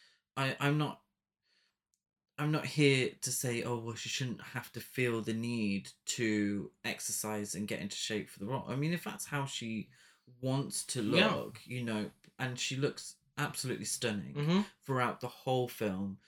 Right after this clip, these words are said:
Speaker 1: She serves looks on stage,
Speaker 2: Yeah.
Speaker 1: and I'm here for it. I'm definitely
Speaker 2: Yeah,
Speaker 1: here
Speaker 2: she's
Speaker 1: for
Speaker 2: serving
Speaker 1: it.
Speaker 2: cunt.
Speaker 1: She is. Uh, Congressman David Dilbeck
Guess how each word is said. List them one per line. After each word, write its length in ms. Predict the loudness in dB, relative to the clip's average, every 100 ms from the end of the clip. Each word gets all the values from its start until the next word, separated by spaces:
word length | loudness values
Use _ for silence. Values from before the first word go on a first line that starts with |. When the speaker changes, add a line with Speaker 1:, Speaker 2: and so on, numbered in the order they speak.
| -20 _ _
Speaker 1:
She 280 | 0 2 2
serves 420 | 2 2 2 4
looks 500 | 4 4 -2 -6 -6 _ _ _ _ -4
on 140 | -2
stage, 600 | 4 6 8 6 0 -6 _ _ _ _ _ _ _ -2
Speaker 2:
Yeah. 220 | 2 2
Speaker 1:
and 220 | 0 -4 -2
I'm 180 | 0 2
here 240 | 4 4
for 240 | 4 2 0
it. 80 | 0
I'm 80 |
definitely 540 | 2 2 2 0 0 0
Speaker 2:
Yeah, 60 |
Speaker 1:
here 100 | -2
Speaker 2:
she's 120 | 0 6
Speaker 1:
for 60 | 8
Speaker 2:
serving 220 | 8 6
Speaker 1:
it. 60 |
Speaker 2:
cunt. 220 | 4 2 0 _ _ -20 -20 _
Speaker 1:
She 200 | 4 4
is. 420 | 4 2 -2 -4 -10 _ _ _ -10 -10 -10 -12 4
Uh, 300 | 10 12 10 4 _ _ _ _ 2
Congressman 800 | 6 8 8 8 6 6 6 8
David 420 | 10 10 8 2
Dilbeck 840 | 10 12 12 8 4 4 2 -4